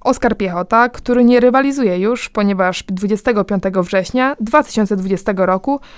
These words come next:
otrzymał dwudziestodwumiesięczne zawieszenie po pozytywnym teście na peptyd uwalniający hormon wzrostu. Bartosz Fabiński swoje dwie ostatnie walki zakończył dwa razy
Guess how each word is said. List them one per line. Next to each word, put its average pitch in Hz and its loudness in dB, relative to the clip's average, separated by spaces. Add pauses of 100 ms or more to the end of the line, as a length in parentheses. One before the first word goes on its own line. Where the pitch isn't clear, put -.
(180)
otrzymał 277 2
dwudziestodwumiesięczne 220 0
zawieszenie 202 -2
po 247 -6
pozytywnym 262 0
teście 202 -2 (320)
na 349 2
peptyd 302 -2
uwalniający 208 2
hormon 185 0
wzrostu. 170 -6 (840)
Bartosz 311 0
Fabiński 196 -2 (100)
swoje 233 2
dwie 240 2
ostatnie 220 2
walki 202 2
zakończył 202 2
dwa 185 4
razy 185 0